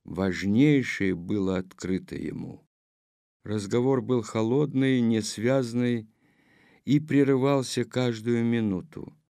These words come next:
"Мария проехала через Рязань", сказала Наташа. Князь Андрей не заметил, что она называла его сестру Мари, а Наташа,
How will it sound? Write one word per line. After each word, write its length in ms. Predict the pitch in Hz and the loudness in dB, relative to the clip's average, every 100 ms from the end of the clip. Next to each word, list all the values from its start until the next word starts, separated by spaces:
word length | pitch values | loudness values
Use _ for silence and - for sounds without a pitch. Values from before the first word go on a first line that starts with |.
| _ _ _ _ - | _ _ _ _ -4
"Мария 600 | 107 117 123 135 135 135 | 0 2 4 4 4 2
проехала 800 | 135 117 117 131 123 - 120 120 | 0 0 4 4 2 -2 -2 -2
через 440 | 110 123 123 113 | -2 -2 0 0
Рязань", 560 | 107 113 101 117 131 113 | 0 -2 -2 0 0 -2
сказала 560 | - - 98 101 95 98 | -4 -4 -2 -2 -2 0
Наташа. 680 | 95 95 80 78 - - - _ _ _ _ _ _ _ _ _ | -2 -2 -6 -6 -10 -12 -16 _ _ _ _ _ _ _ _ _
Князь 400 | - 139 156 156 | 0 4 4 4
Андрей 600 | 151 143 143 147 143 135 - _ - | 4 4 4 4 4 2 -6 _ -2
не 180 | 143 156 | 2 4
заметил, 800 | 139 131 127 123 110 - 110 110 _ _ - - | 6 6 8 6 4 -2 -6 -6 _ _ -20 -16
что 280 | - 104 | -6 0
она 180 | 107 107 | 2 4
называла 580 | 107 101 104 107 110 104 | 2 0 -2 0 2 2
его 300 | 104 101 104 | 0 0 0
сестру 600 | 98 104 98 - 101 98 | -2 -6 -8 -8 -4 0
Мари, 560 | 95 98 92 101 110 - _ _ _ _ _ _ - | 0 0 -2 -4 -6 -12 _ _ _ _ _ _ -12
а 140 | - 123 | 0 4
Наташа, 960 | 127 131 160 165 156 131 117 107 - | 4 2 0 0 2 4 4 2 -4